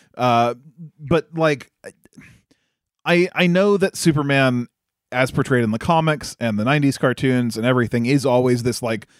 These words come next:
insanely chiseled character, and the evolution of that just over time is natural for art to take the directions it takes.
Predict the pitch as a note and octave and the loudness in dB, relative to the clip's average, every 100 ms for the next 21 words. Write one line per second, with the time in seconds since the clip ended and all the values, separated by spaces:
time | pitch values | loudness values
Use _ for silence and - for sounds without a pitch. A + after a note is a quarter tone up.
0 | _ _ C#3 C3 A#2 C3+ B2 B2 A#2 - | _ _ -4 -4 -2 -2 0 0 -2 0
1 | A#2+ A#2+ A2+ - A2+ G#2+ A#2 G#2 G2+ G#2+ | 0 0 -2 0 -2 -2 -4 -2 -2 0
2 | C#3 C#3 C#3 - B2 A#2+ A#2+ G#2 - A#2+ | 2 2 0 0 0 2 0 0 -4 -2
3 | A2+ A2+ A#2+ A#2+ A#2 A2+ - - _ _ | 0 -2 0 2 2 0 -4 -12 _ _
4 | - B2+ A#2 G#2+ F2+ - _ _ - A#2+ | 0 2 4 0 -4 -10 _ _ -4 0
5 | B2 A2+ - A#2+ A#2 A2+ - C#3 - C3+ | 0 -2 0 2 4 2 -2 -14 -2 2
6 | A#2+ - A2+ G#2+ - _ - A2+ A2 - | 2 2 -2 -2 -12 _ -10 -4 -4 -2
7 | B2 A2+ G#2 - G#2+ G2+ A2 - C#3 - | -2 -2 -6 -6 -6 -8 -8 -2 0 -2